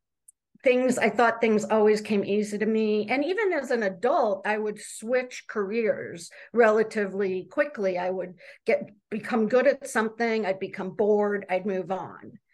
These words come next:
Well, I only just in the past months have realized that was my A D H D.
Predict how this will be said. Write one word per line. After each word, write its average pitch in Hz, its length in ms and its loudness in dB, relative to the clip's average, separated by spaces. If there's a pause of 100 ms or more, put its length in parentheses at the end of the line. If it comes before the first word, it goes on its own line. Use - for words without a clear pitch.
(360)
Well, 214 520 4 (240)
I 277 160 4
only 277 240 4
just 214 360 -4 (280)
in 214 120 0
the 190 80 0
past 190 320 -2
months 208 520 -2
have 196 300 0
realized 190 540 0
that 285 160 -4
was 427 180 -8
my 403 100 -2
A 196 160 -2
D 175 220 -8
H - 280 -18
D. - 300 -16